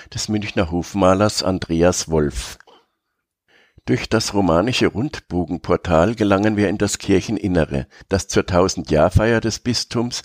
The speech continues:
in der Blüte des Spätbarocks von den Gebrüdern Asam mit filigranem Stuckwerk und Fresken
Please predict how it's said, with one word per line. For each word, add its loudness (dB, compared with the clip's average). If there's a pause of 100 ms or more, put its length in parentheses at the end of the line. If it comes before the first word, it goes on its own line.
in -4
der 2
Blüte -2
des -2
Spätbarocks -2
von -4
den -2
Gebrüdern 0
Asam 0 (160)
mit -6
filigranem 0
Stuckwerk 0
und -6
Fresken -2